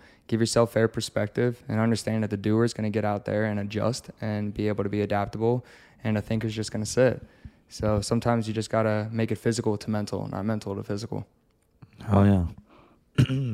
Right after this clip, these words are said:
Speaker 2: I know you growing up were an athlete yourself. How much did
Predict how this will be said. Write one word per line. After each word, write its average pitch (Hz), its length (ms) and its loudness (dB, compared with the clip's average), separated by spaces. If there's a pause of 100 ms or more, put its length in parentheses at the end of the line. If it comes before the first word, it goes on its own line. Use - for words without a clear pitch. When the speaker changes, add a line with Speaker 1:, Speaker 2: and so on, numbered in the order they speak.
Speaker 2:
I 107 80 0
know 107 400 0 (880)
you 95 400 4
growing 92 360 4
up 92 280 0
were 98 180 4
an 92 100 4
athlete 92 340 2
yourself. 90 540 2 (260)
How 101 180 2
much 104 320 6
did 92 420 2